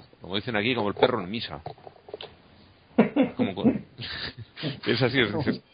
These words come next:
¿qué, qué pinta este personaje en medio de esta película? Es, es lo que le encuentro yo. Concretamente es ese personaje el que no termino de, de verle el encaje dentro,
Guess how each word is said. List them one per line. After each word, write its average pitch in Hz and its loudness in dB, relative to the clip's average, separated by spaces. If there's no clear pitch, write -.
¿qué, 135 4
qué 131 0
pinta 165 2
este 127 -2
personaje 120 -4
en 101 0
medio 139 2
de 104 0
esta 104 0
película? 85 -8
Es, 98 -6
es 104 -2
lo 104 0
que 107 4
le 95 4
encuentro 90 -2
yo. 85 -2
Concretamente 123 0
es - -2
ese 107 -4
personaje 120 2
el 123 4
que 110 0
no 113 -2
termino 123 0
de, 110 6
de 101 2
verle 120 4
el 107 4
encaje 110 0
dentro, 95 -10